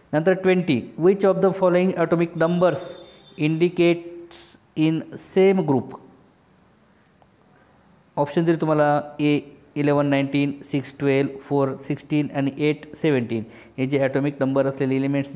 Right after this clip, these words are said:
जे आहेत ते सेम ग्रुपमध्ये कोणते आहेत हे तुम्हाला विचारलेलं आहे आणि त्याचा ऑप्शन आहे इलेवन, नाईन्टीन, ओके, हे एका ग्रुपमध्ये असतील. ट्वेंटी वन,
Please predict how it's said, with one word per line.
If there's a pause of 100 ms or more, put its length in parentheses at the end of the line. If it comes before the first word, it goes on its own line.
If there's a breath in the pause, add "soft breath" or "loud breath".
जे
आहेत (640 loud breath)
ते (400 loud breath)
सेम
ग्रुपमध्ये
कोणते
आहेत (760)
हे
तुम्हाला
विचारलेलं
आहे
आणि
त्याचा
ऑप्शन
आहे (800 loud breath)
इलेवन, (360)
नाईन्टीन, (1160 loud breath)
ओके,
हे
एका
ग्रुपमध्ये (560)
असतील. (2250 soft breath)
ट्वेंटी
वन,